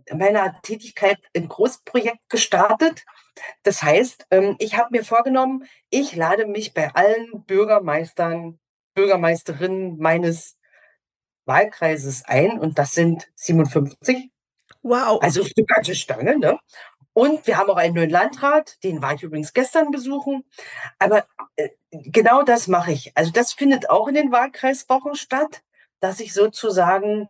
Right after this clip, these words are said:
Speaker 1: ja immer so jede Woche drei bis vier Bürgermeister versuche zu treffen, mit denen zu sprechen,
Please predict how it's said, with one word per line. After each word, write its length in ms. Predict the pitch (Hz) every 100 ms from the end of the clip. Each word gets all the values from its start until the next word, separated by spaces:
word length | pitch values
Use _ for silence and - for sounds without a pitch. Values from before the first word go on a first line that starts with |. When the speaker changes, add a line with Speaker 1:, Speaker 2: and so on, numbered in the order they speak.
| _ - - _
Speaker 1:
ja 220 | - 175 180
immer 280 | 190 214 226 226
so 240 | 202 208 208
jede 360 | 202 220 214
Woche 420 | 202 220 240 233 233 - _ _ -
drei 300 | - 202 220
bis 240 | 220 -
vier 340 | - - 233 220 190
Bürgermeister 680 | 214 269 240 180 - 180
versuche 680 | - 170 160 196 208 262 262
zu 180 | - 202
treffen, 600 | - 196 208 - 302 370 _ _ _ - - - -
mit 200 | 202 220
denen 180 | 254 269
zu 140 | 254
sprechen, 600 | - - 220 240 -